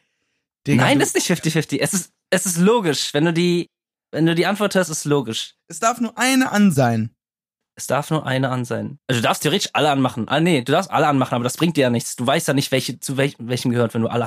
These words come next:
Speaker 2: an hast.
Speaker 1: Okay, ich mach eine an.
Speaker 2: Ja.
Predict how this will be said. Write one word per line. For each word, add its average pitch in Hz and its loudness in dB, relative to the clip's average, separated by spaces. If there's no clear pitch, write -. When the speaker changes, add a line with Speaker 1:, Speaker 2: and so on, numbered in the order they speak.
Speaker 2:
an 123 -2
hast. - -6
Speaker 1:
Okay, 202 2
ich 143 -2
mach 156 0
eine 226 4
an. 123 0
Speaker 2:
Ja. 113 -6